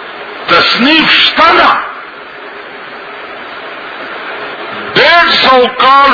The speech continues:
رستو دا فقه جعفریه چې اوس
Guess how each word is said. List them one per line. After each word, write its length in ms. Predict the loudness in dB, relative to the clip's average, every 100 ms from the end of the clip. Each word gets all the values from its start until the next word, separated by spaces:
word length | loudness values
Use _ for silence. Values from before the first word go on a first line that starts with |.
| 4
رستو 520 | 4 4 2 2 2
دا 240 | 4 4 4 2
فقه 340 | 0 2 2 2
جعفریه 600 | 4 2 2 2 2 2 2
چې 80 | 2
اوس 280 | 4 2